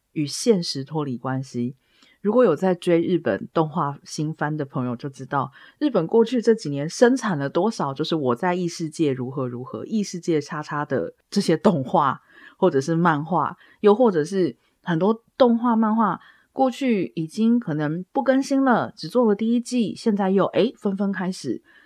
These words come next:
呃，重新更新，或者是有，呃，特别的剧场版，然后或者是有所谓的第二季，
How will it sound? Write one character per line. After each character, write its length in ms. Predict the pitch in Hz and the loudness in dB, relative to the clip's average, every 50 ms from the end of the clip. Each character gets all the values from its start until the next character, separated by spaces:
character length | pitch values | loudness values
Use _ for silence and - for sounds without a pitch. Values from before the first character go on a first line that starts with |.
| _ _ _ | _ _ _
呃， 180 | - 139 120 - | -10 -10 -10 -8
重 180 | - 160 160 | -6 -4 -4
新 200 | 160 - 185 185 | -2 -2 -2 0
更 200 | 180 175 175 175 | 0 0 -2 -2
新， 480 | 175 - 170 165 165 165 165 165 170 170 - | -4 -4 -4 -4 -2 -4 -6 -6 -10 -10 -8
或 120 | 175 160 | -8 -8
者 120 | 147 131 | -8 -8
是 240 | 135 - 160 147 135 | -10 -10 -8 -8 -8
有， 360 | 131 127 95 67 62 60 - _ _ - - _ _ | -6 -6 -6 -6 -8 -10 -14 _ _ -20 -20 _ _
呃， 200 | - 123 101 104 | -10 -8 -8 -8
特 180 | - - 214 196 | -6 -2 -2 -2
别 180 | - 151 143 139 | 0 -2 -2 -2
的 180 | 143 135 131 | -2 -2 -4
剧 160 | 131 - 208 | -2 -2 -4
场 240 | 190 - 151 135 147 - | -4 -2 -4 -8 -6 -4
版， 340 | - 147 117 107 95 85 | -4 -2 -2 -2 -6 -6
然 120 | 95 135 143 | -6 -6 -6
后 140 | 156 165 165 | -6 -4 -4
或 140 | 175 156 | -4 -4
者 120 | 151 117 127 | -4 -6 -8
是 200 | - - 147 131 | -8 -8 -8 -6
有 320 | 123 123 85 71 76 - - - - - _ | -6 -6 -6 -6 -10 -12 -18 -20 -20 -20 _
所 180 | _ - - 120 | _ -6 -4 -2
谓 80 | 139 156 | -2 -2
的 80 | 143 | -4
第 220 | - - 175 143 - | -6 -4 -4 -2 0
二 180 | 139 147 131 | 0 -2 -2
季， 320 | 131 - - 131 113 - | -6 -8 -10 -10 -10 -10